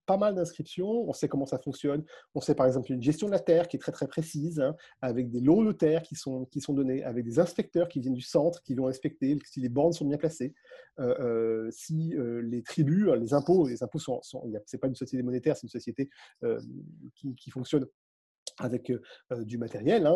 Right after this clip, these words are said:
euh, sont, sont bien payés, euh, tout, tout ceci est très, très, a l'air très au point. On a, on a, on a, on a même des textes de procès, on en a un qui était, qui était gravé, enfin, un qui,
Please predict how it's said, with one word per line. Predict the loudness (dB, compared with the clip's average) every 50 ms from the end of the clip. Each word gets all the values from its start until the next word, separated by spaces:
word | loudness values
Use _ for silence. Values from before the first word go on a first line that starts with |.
| 6 4
euh, | 2 0
sont, | -2 -6 -8 -6
sont | -6 -6 -4
bien | -2 -2 -2
payés, | 0 0 4 6 6 6 6 6 4
euh, | 2 0
tout, | -4 -12 -20 -10
tout | -10 -2
ceci | -2 -2 0 2 0
est | -2 0
très, | -2 -2 -2
très, | 0 0 -2 0 0 -2
a | 0 0
l'air | -2 0
très | 0 2
au | 2 2
point. | 0 0 -2 0 0
On | 2 0 0
a, | 0
on | -2 -4 -4
a, | -4
on | -4 -6
a, | -8 -8 -12 -18 -20 -16 _ 0
on | 2
a | 4
même | 4 4
des | 4
textes | 2 0 0
de | 0
procès, | -2 0 0 0 2 2 2 2
on | 2 0 -4
en | -4 -6
a | 0 2
un | 4 4 4
qui | 2 0
était, | -2 -2 -4 -4 -4 _ _
qui | -6 -4
était | -4 -4 -6
gravé, | -6 -6 -2 0 2 2 2 2
enfin, | -2 -6 -10 -12 _ -2
un | 0 0 0 -2 -10 _ _ _ _ _
qui, | -6 -6 -6